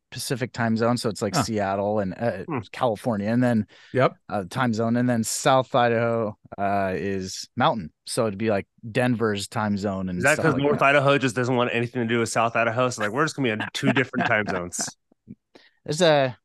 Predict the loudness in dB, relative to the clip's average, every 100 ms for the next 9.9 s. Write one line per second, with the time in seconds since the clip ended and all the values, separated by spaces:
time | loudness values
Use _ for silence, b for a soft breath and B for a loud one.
0 | -2 2 2 2 0 -2 -4 -6 -4 0
1 | 2 4 2 0 -6 -2 0 0 -2 -2
2 | -2 -4 -10 _ _ _ -6 -4 -4 -6
3 | -8 -2 0 0 -2 -4 -6 -10 -8 -6
4 | -6 -10 -20 _ -12 -8 -8 -10 _ _
5 | _ _ _ _ _ _ _ _ -6 -4
6 | -2 -6 -12 _ _ -10 -4 -2 2 2
7 | 2 2 4 4 4 4 4 4 4 4
8 | 4 2 2 0 0 -4 -4 -8 -4 2
9 | 4 4 2 2 2 0 -4 -2 -4